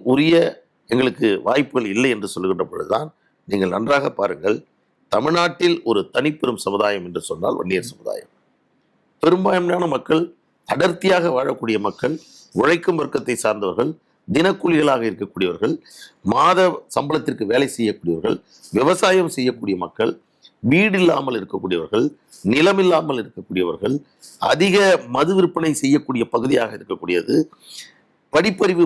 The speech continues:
போதிய அளவில் இல்லாத பகுதியாக இருக்கக்கூடியது, இப்படி மிக மிக பின்தங்கிய நிலையில் இருக்கக்கூடிய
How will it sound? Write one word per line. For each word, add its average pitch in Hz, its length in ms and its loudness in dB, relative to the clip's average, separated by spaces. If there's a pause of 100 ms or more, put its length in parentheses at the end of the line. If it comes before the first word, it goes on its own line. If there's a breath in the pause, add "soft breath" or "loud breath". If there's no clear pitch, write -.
போதிய 160 260 2
அளவில் 143 320 0
இல்லாத 156 320 2 (380)
பகுதியாக 123 420 0
இருக்கக்கூடியது, 90 540 -4 (200)
இப்படி 147 300 0 (520 soft breath)
மிக 156 380 2 (160)
மிக 151 220 2 (120)
பின்தங்கிய 143 480 0
நிலையில் 113 400 0 (120)
இருக்கக்கூடிய 113 460 0